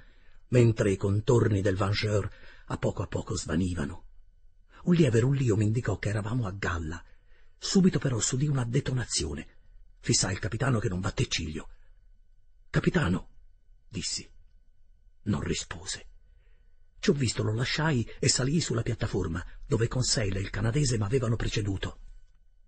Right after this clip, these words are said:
"Cos'è stato?" chiesi. "Una cannonata", rispose Ned Land.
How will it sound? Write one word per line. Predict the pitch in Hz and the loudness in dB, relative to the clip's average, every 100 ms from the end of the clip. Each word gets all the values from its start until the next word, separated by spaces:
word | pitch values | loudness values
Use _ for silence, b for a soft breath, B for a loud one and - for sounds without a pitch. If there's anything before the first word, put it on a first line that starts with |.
| _ - - | _ -20 -4
"Cos'è | - 185 196 | 0 4 4
stato?" | - - 85 - - - - - - - | 4 0 0 -4 -8 -16 -20 -20 -20 -20
chiesi. | - - - 87 80 - - - - - | -4 -2 0 -4 -6 -16 -20 -20 -20 -10
"Una | 90 107 110 | 0 4 4
cannonata", | 104 113 113 120 110 95 - - - - - - | 4 6 8 8 8 4 0 -2 -4 -8 -12 -12
rispose | - 101 - 98 92 | -6 -6 -2 -4 -2
Ned | 92 90 | -4 -6
Land. | 85 82 87 85 - | -6 -2 -2 -2 -6